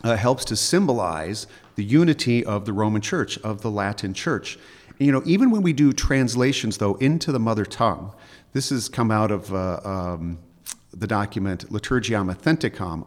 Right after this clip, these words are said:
all of the translations are to be based upon the Latin language. So even if you're using a, a vernacular language, uh, their point of departure is all a united common place, which is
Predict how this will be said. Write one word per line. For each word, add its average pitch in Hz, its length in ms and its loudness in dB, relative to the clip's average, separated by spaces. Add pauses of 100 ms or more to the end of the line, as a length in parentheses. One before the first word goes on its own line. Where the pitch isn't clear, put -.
all 147 240 2
of 196 60 -4
the 185 80 -4
translations 123 720 0
are 104 140 -4
to - 100 -10
be 107 140 -2
based 123 420 -2
upon 95 500 -2 (360)
the 107 80 -4
Latin 101 420 -2
language. 92 340 -4
So - 120 -4
even 190 240 4
if - 80 -4
you're 135 100 8
using 127 540 4
a, 101 240 2
a 104 80 -2
vernacular 113 560 0
language, 87 500 -4 (400)
uh, 104 220 0
their 104 640 -2 (460)
point 202 280 2
of 175 80 -2
departure 127 580 0
is 101 200 -6
all 117 240 0
a - 20 -2
united 107 600 -2
common 101 420 -4
place, 92 400 -4
which - 160 -4
is 98 220 -6